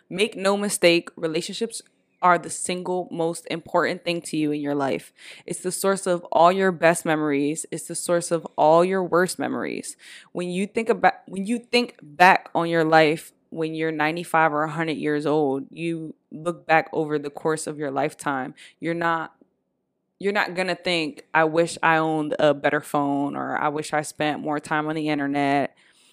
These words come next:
I wish I spent more time at work or sleeping." It's going to be any of, it's not gonna be any of those things. It's going to be, "I wish I spent more time with the people I love," because our relationships build us, they define us, they sustain us,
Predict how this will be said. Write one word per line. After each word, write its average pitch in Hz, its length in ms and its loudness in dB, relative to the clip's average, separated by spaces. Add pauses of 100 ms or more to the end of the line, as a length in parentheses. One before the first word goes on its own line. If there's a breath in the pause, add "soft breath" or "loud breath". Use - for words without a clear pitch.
(160)
I 160 120 4
wish 160 260 0
I 160 120 4
spent 156 340 -4
more 151 180 -2
time 160 320 -2
at 151 120 -2
work 156 240 -2
or 160 100 -2
sleeping." 143 800 -4 (300 soft breath)
It's 160 140 -6
going 165 280 -4
to - 140 -8
be 156 460 -2 (160)
any 160 280 -2
of, 151 160 -4 (160)
it's 175 120 -10
not 208 200 0
gonna 190 180 -2
be 165 280 -2
any 165 220 0
of 156 120 2
those 151 160 0
things. 143 360 -2
It's 151 140 -8
going 160 280 -8
to 147 60 -10
be, 143 360 -4 (260 soft breath)
"I 156 80 -4
wish 156 200 -4
I 165 60 -4
spent 156 400 -4 (280)
more 165 260 -6
time 156 380 -4
with 151 140 -6
the 147 60 -20
people - 300 -8
I 147 120 0
love," 143 440 -2 (140)
because - 280 -10
our 147 140 -4
relationships - 720 -8
build 147 320 -4
us, - 240 -8
they - 140 -8
define 139 420 -4
us, 135 220 -8
they - 140 -10
sustain 151 500 -4
us, 131 280 -8